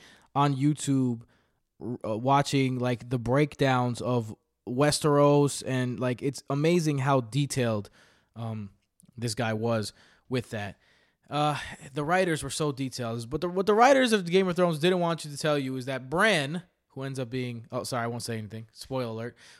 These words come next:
was actually in a wheelchair because he didn't trim his balls with Manscaped. Poor guys thought it was okay to trim his balls with traditional razor or hair trimmers.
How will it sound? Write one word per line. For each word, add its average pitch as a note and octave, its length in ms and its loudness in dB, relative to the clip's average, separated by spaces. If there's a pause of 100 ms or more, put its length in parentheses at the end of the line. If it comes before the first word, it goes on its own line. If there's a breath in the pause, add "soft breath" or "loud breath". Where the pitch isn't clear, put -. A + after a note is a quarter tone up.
was F3 160 -2
actually A#3 460 2
in G#3+ 80 -2
a F#3 40 -2
wheelchair F3+ 600 -2 (280 soft breath)
because G4 260 8
he D#4 60 4
didn't A#3+ 220 6
trim G#3+ 220 6
his F#3+ 120 2
balls F3 380 8
with D#3 140 2
Manscaped. D#3 800 0 (180)
Poor G3+ 240 2
guys C3 400 -2
thought C3+ 180 -8
it C3 40 -6
was C3 100 -8
okay C#3 340 -8
to B2+ 100 -8
trim C#3+ 280 -10
his C3 100 -10
balls C3+ 360 -4 (320 soft breath)
with E3+ 160 -2
traditional F3+ 840 0
razor E3+ 540 2
or C#3+ 240 0
hair F3 280 -2
trimmers. F3+ 540 -6